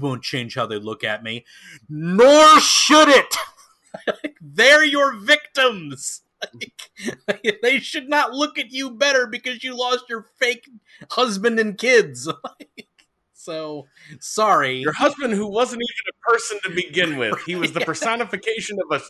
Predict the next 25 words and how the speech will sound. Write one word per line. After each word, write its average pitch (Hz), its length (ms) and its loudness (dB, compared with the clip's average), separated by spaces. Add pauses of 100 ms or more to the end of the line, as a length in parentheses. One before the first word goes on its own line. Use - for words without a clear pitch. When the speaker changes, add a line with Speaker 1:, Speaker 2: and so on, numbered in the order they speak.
(120)
Speaker 2:
stone 233 680 -2
and 196 100 -4
a 175 40 -2
computer 196 560 -4
that 131 160 -4 (160)
fucked. 135 460 -6
Speaker 1:
Right, 104 440 -6
yeah. 98 540 -10
Um, 120 460 -2
and 131 120 -6
that's 160 220 2
the 156 100 -2
only 139 180 0
other 117 180 -4
thing 110 240 -10
that 104 100 -10
I 101 40 -6
didn't 101 200 -8
really 98 220 -10
like. 92 340 -10 (220)
Um, 92 440 -10 (440)
the 113 120 -6
rest 123 340 0
of 113 100 -8
it 110 180 -8